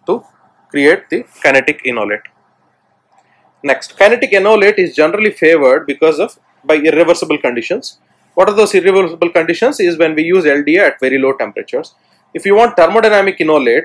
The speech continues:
we favor it at, by reversible con-, reversi-, reversible conditions, for example, using sodium hydride at room temperature. So when you use L D A at low temperatures, you form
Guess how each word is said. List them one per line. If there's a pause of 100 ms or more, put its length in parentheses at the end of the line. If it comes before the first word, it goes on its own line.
we
favor
it (100)
at,
by
reversible
con-,
reversi-,
reversible
conditions,
for
example,
using (360)
sodium (320)
hydride
at
room
temperature. (420)
So
when
you
use
L
D
A
at (100)
low
temperatures,
you
form